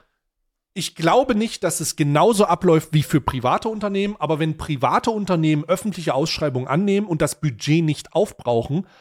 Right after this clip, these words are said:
dann wird das Budget das nächste Mal für die Ausschreibung gekürzt.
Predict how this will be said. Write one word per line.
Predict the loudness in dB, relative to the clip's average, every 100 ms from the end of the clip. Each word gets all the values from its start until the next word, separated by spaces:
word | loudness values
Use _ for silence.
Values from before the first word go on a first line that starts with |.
| -10 -4
dann | -2
wird | 0 -2
das | -2
Budget | -4 -2 0 2
das | 0 2
nächste | 2 2 0
Mal | 2 2
für | 0
die | 0
Ausschreibung | 0 0 0 0 0 -2
gekürzt. | 0 2 2 0 -12